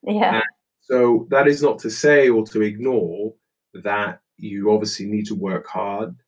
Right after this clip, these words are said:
Speaker 2: you need to push yourself, you need to push those boundaries, you need to think about those things that I discussed before in relation to, um, uh, uh, um,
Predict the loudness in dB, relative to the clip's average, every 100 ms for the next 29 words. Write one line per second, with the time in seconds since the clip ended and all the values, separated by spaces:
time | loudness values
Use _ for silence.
0 | _ _ -8 -8 -8 -8 -6 -4 -4 -2
1 | 0 0 -4 _ _ _ _ _ -8 -8
2 | -4 -2 0 0 2 0 0 0 2 2
3 | 2 2 -2 -16 _ _ _ -8 -6 -6
4 | -4 -2 -2 0 0 4 4 4 2 0
5 | 2 0 -2 -4 -4 -4 -2 -4 2 4
6 | 6 4 0 0 0 -2 -8 -8 -6 -4
7 | -2 -4 -8 -12 _ _ _ _ -4 0
8 | 0 2 0 0 -4 -6 -10 _ _ _
9 | _ _ _ _ _ -2 -2 0 -2 0
10 | -2 0 -2 -4 -8